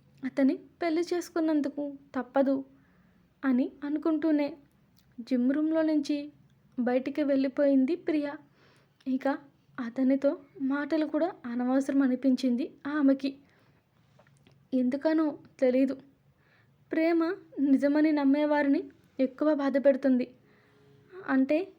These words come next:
వినింది, కానీ ఇప్పుడు తన విషయంలోనే జరుగుతుంటే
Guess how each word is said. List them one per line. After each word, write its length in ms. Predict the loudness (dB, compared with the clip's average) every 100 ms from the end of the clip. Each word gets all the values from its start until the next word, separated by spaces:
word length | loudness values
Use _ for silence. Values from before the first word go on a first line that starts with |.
| -10
వినింది, 520 | -2 2 2 2 0
కానీ 380 | 2 2 0 -4 _
ఇప్పుడు 260 | -8 -4 -4
తన 260 | -2 -2
విషయంలోనే 680 | -2 -2 2 2 2 0 -4 -10
జరుగుతుంటే 840 | -10 -2 0 0 0 2 2 -4